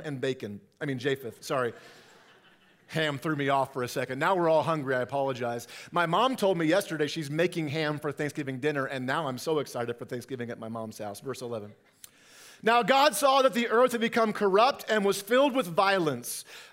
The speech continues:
God observed all this corruption in the world, for everything on earth was corrupt."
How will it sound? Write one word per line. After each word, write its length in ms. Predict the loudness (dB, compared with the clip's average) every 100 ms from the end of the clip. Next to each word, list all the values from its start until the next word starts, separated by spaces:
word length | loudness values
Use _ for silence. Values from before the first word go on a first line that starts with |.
| 0
God 380 | 4 6 6 6
observed 760 | 4 2 2 6 6 6 4 2
all 320 | 4 6 4
this 200 | 4 0
corruption 640 | 0 2 2 2 0 -2
in 200 | 0 0
the 100 | 0
world, 500 | 2 4 4 2 0 -8 -8
for 240 | -2 0 4
everything 680 | 4 4 0 2 4 4
on 240 | 2 0 2
earth 360 | 4 4 4
was 300 | 2 2 2
corrupt." 640 | -2 0 4 4 2 -2